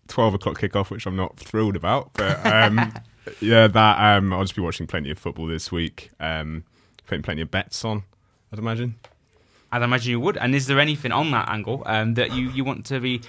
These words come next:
Speaker 2: telling our, our listeners to look into with, with Bet Bull this week?
Speaker 1: Um, there's ju-, get yourself onto the app. Um, you can obviously follow along Squawka's bet of, uh, this week. You can get in the chat room. Chats that Squawka was in there this weekend, having a chat with people.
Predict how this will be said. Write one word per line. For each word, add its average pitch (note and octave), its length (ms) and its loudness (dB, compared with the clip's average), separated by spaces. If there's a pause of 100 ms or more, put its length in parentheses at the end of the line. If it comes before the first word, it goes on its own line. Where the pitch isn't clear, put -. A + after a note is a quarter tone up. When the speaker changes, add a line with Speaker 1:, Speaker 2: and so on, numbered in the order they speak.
(140)
Speaker 2:
telling G3+ 280 2
our, D#3+ 180 4
our D3 140 4
listeners D3+ 320 -4
to C#3+ 100 -8
look C#3 200 -4
into A#2 260 -4
with, G#2 140 -4
with G#2+ 220 -8
Bet - 180 -4
Bull G2+ 120 -6
this F#2 180 -10
week? A#2 80 -4
Speaker 1:
Um, A#2+ 480 6
there's C3 220 4
ju-, A#2+ 260 4
get A2+ 240 2
yourself G#2+ 320 0
onto G#2 260 0
the G2 140 2
app. - 340 2
Um, F#2+ 240 2
you F#2 100 0
can G2+ 100 -4
obviously F#2 220 -4
follow F2+ 280 0
along F2+ 220 2
Squawka's E2+ 500 -6
bet E2+ 280 -4
of, - 300 -10
uh, E2 340 -2
this - 260 -6
week. F2 400 -4
You E2+ 80 -10
can F2+ 100 -6
get E2+ 140 -2
in D#2+ 60 -10
the D#2+ 60 -6
chat - 260 -6
room. E2 180 -6
Chats - 340 -6
that E2 80 -10
Squawka - 400 -4
was E2 160 -8
in E2+ 140 -6
there E2 160 -6
this D#2 200 -10
weekend, E2 420 -8
having D#2+ 160 -8
a D#2 40 -8
chat - 240 -8
with D#2 120 -12
people. E2 480 -6